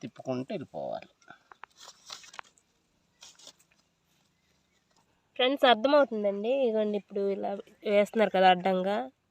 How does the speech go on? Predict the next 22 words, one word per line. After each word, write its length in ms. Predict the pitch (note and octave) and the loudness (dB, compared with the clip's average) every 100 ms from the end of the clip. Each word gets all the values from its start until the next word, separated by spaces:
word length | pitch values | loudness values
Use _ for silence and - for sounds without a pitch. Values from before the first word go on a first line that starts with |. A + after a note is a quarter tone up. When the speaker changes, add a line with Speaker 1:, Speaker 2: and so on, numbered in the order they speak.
| - | -14
Speaker 2:
ఇ-, 120 | G#3+ | -12
ఇట్లాంటివి 580 | G#3+ - G#3+ G#3 A3 B3 | -12 -6 -4 -2 -2 -2
రెండు 280 | G#3+ G3+ G3+ | -2 -4 -2
వేస్తే 280 | G3+ - B3 | -4 -6 -6
సరిపోతుందంట. 880 | A3 G3+ G3 F#3 F#3+ F3+ F3+ F3+ G#3 | -4 -4 -6 -6 -6 -8 -8 -8 -6
Speaker 1:
అంటే 260 | B3+ A3+ | -4 -2
Speaker 2:
మూతి 240 | G#3 G3+ - - - D3 | -2 -4 -8 -20 -8 -6
Speaker 1:
two 120 | C3 | -4
times 200 | C3 C3+ | -4 -6
or 240 | - C3 B2 - | -4 -4 -4 -8
three 200 | A#2 G#2+ | -12 -8
times. 220 | F#2 - - _ - - G#3 | -10 -10 -20 _ -20 -14 -10
Speaker 2:
ఆహా. 480 | G3+ G3+ F#3 F#3+ F3 _ _ _ _ _ _ _ _ _ _ | -10 -10 -14 -20 -20 _ _ _ _ _ _ _ _ _ _
మూడు 180 | A3+ A3 | -4 -2
సార్లు 300 | A3 A3+ A#3 | 4 6 6
కానీ 300 | A#3 A#3+ D4+ | 4 2 2
లేకుంటే 680 | C#4+ B3 B3 A#3 A3+ A3 A3 | 2 2 2 0 2 2 2
రెండు 220 | G#3+ G#3 | 2 0
సార్లు 280 | G#3+ G#3+ G#3 | 2 2 2
కానీ 360 | G3+ G#3+ C4+ B3+ | 0 2 4 4
ఇలా 180 | G#3+ G3+ | 4 0
చుట్టుకుంటే 800 | A3 G3+ - A3 G#3+ C#4 E4 | 0 -6 -6 -8 -4 -4 -4